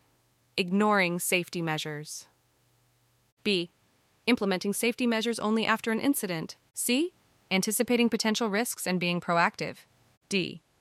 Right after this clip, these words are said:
Being reactive and waiting for incidents. Question sixteen. In modern campground safety practices, what has become the norm? A. Ignoring potential hazards. B. Risk assessments, routine checks, and continuous staff training.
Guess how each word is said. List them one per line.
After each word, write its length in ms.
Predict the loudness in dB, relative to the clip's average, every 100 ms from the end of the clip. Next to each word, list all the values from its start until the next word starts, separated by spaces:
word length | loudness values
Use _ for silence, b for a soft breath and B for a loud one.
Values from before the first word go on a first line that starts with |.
| _ _ 6
Being 260 | 8 8
reactive 580 | 8 8 8 6 2 2
and 160 | 2 4
waiting 280 | 4 2
for 120 | -2 -4
incidents. 580 | -4 -4 -8 -10 -14 -16 _ _ _ _ _ _ _ _ _ _ _ _ _ _ -4
Question 360 | -2 -2 -2
sixteen. 580 | -4 -4 -4 -2 -2 -4 -8 -20 _ -20 -8
In 140 | -2
modern 300 | 2 2 0
campground 460 | 0 -2 -2 -4 -4
safety 240 | -6 -8
practices, 560 | -8 -8 -8 -8 -8 -8 _ -6
what 180 | -4 -2
has 160 | -4
become 300 | -4 -4 -2
the 60 | 0
norm? 420 | 0 -2 -4 -8 _ -20 -20 -20 -20 -18 2
A. 300 | 4 4 0 -6 -6
Ignoring 420 | 0 2 2 0
potential 400 | -2 -4 -4 -6
hazards. 600 | -4 -4 -6 -10 -12 -14 _ _ _ _ -2
B. 280 | 0 2 0
Risk 260 | 0 0 -2
assessments, 680 | 0 0 0 -2 -2 -6 -6
routine 420 | -2 -2 0 0
checks, 440 | 2 4 2 0 -6
and 120 | -6
continuous 560 | -4 -2 2 2 2 -2
staff 300 | 0 -2 -2
training. 500 | -4 -4 -4 -6